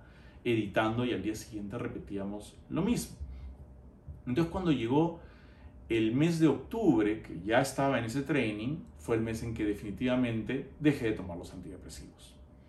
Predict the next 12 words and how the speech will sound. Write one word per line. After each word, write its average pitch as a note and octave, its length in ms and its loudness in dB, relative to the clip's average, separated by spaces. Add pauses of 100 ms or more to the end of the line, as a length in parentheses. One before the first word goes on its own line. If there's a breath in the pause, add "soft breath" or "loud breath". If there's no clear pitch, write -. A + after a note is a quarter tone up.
(440 loud breath)
Y C3 60 2
me B2 160 4
quedé A#2+ 360 2
así, - 340 -6 (140)
sin A#2+ 240 -6
medicina. G#2+ 640 -2 (1000 loud breath)
No G#2+ 180 -4
le A2+ 160 4
dije C3+ 280 2
a - 20 4
mi C#3 80 2
psiquiatra. - 460 -4